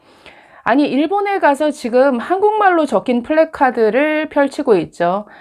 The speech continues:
그러니까 이 방문 자체가 하나도 준비되지 못한 아주 급조된 방문이다 보니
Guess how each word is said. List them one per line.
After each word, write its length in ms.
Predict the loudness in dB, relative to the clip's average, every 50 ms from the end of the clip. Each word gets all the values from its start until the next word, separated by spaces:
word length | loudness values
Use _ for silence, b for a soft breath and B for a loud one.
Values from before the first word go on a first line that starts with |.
| B B B B B B
그러니까 220 | 0 0 2 4 2
이 80 | 2
방문 400 | 2 0 0 0 0 0 -2 0
자체가 760 | 0 0 -2 -2 -2 -2 -2 0 2 2 2 2 2 2 0
하나도 580 | -2 -4 -6 -6 -2 0 2 2 4 4 2 2
준비되지 720 | 2 0 0 2 2 2 2 2 2 2 2 2 0 0
못한 580 | 0 0 -2 -4 -4 -2 0 2 2 2 0 -2
아주 280 | -2 -2 0 -2 0
급조된 680 | 0 -2 -4 -4 -2 0 0 2 2 4 4 4 4 2
방문이다 580 | 2 0 -2 0 2 2 2 2 2 2 2 2
보니 480 | 0 -4 -4 -4 -4 -4 -4 -4 -6